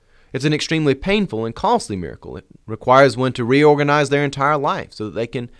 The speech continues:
take care of this new child. But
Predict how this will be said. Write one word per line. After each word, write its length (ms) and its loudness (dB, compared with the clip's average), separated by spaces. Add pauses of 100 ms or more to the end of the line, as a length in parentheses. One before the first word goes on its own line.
(160)
take 220 -4
care 260 2
of 120 -4
this 340 -6
new 140 -8
child. 480 -10 (1500)
But 280 -8